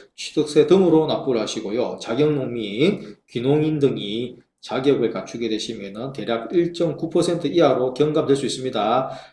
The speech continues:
대출이 필요하시면은 가능한 금융권을 미리 확인하셔야 하는 이유가 개발 제한 구역이어서 그렇습니다. 모든 금융기관에서 일반적으로 잘 대출이 되진 않지만 미리 미리 확인해 보시면은 대출 가능한 금액을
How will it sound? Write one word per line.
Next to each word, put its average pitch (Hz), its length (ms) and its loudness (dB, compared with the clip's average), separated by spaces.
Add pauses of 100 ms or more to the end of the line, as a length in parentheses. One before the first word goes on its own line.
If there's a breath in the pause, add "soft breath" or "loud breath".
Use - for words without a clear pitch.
대출이 165 420 2
필요하시면은 143 880 0
가능한 139 420 -2
금융권을 139 560 -2
미리 160 220 0
확인하셔야 147 580 0
하는 127 260 -6
이유가 107 540 2 (320 loud breath)
개발 147 480 2
제한 175 280 2
구역이어서 117 920 2
그렇습니다. 110 1300 -4 (100)
모든 160 280 6
금융기관에서 131 1040 -2
일반적으로 147 540 2
잘 120 440 -4
대출이 135 400 -4
되진 135 320 -2
않지만 113 540 -4
미리 143 180 0
미리 120 160 -4
확인해 123 320 -6
보시면은 110 460 -8 (640 loud breath)
대출 139 240 -2
가능한 135 500 -2
금액을 135 720 0